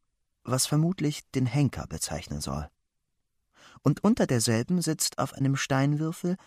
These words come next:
ein grinsender Affe mit einem Tambourin oder Spiegel in der Hand. Am Hinterteile des Roland endlich befindet sich der Eulenspiegel und unter demselben ein hässlicher Narr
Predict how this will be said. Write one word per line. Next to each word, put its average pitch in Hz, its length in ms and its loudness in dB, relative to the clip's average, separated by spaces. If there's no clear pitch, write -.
ein 151 240 2
grinsender 180 540 0
Affe 85 380 -2
mit - 200 -4
einem 90 200 0
Tambourin 92 600 2
oder 80 180 -4
Spiegel 98 440 -4
in 69 140 -12
der 69 180 -8
Hand. 65 240 -12
Am 123 280 4
Hinterteile 107 720 0
des - 240 -2
Roland 113 360 2
endlich 135 500 -2
befindet - 460 0
sich - 420 -2
der 151 160 -2
Eulenspiegel 82 880 0
und 143 320 2
unter 185 300 4
demselben 101 600 2
ein 90 260 2
hässlicher 95 680 -2
Narr 87 520 4